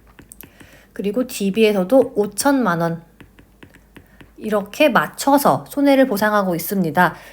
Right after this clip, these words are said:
이 내용이 여기 나오는 보험금 분담이라고 보시면 됩니다. 다음으로 대위권. 대위권은 재해보험 사업자가 보험금을 주고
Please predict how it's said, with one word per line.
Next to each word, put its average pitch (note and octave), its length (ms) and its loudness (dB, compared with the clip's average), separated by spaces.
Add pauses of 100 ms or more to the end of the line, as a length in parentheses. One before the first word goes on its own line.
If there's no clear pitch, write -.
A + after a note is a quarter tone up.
(100)
이 B3 180 4
내용이 F#3 680 2
여기 G3 220 -2
나오는 F3+ 520 0
보험금 G3 640 0
분담이라고 F#3 960 0
보시면 G#3 460 -4
됩니다. E3 560 -2 (1000)
다음으로 C4 480 4
대위권. G#3 760 2
대위권은 G#3+ 720 0
재해보험 C4+ 540 2
사업자가 G#3+ 840 4
보험금을 A#3 640 2
주고 D4 520 2